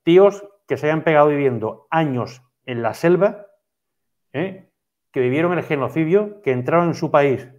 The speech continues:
Bueno, en fin, eh, fue, me, me estaría toda la noche cont-, hablando del tema ese, pero fue brutal. ¿Eh? Y, y pasar noches con ellos sentados ahí, eh, comiendo cosas que preparaban ellos y tal, y bueno,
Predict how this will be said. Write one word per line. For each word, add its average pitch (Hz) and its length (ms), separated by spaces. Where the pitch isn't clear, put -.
Bueno, 107 580
en 120 100
fin, 120 340
eh, 110 640
fue, 135 1000
me, 123 440
me 147 140
estaría 165 240
toda 180 140
la 170 120
noche 160 140
cont-, 147 180
hablando 147 260
del 139 120
tema 131 180
ese, 117 140
pero 117 140
fue 170 240
brutal. 127 500
¿Eh? 143 180
Y, 139 80
y - 20
pasar 170 300
noches 180 240
con 170 160
ellos 170 160
sentados 165 440
ahí, 160 600
eh, 135 480
comiendo 151 1120
cosas 143 240
que 139 60
preparaban 139 380
ellos 160 220
y 143 40
tal, 156 220
y 151 140
bueno, 110 400